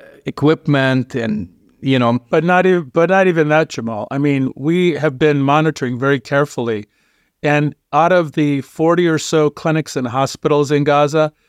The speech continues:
Speaker 2: maybe two or three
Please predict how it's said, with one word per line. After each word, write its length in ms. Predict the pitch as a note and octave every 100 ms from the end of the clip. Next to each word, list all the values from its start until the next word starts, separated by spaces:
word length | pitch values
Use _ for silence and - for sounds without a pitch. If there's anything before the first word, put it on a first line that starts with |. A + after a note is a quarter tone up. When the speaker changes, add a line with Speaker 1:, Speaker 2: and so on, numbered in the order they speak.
| _ _ _ _ _
Speaker 2:
maybe 640 | C#3+ D3 F#3 G#3 F3+ G3+ G3+
two 380 | - - G#3 G#3 -
or 160 | C#3
three 380 | - D3+ E3 E3+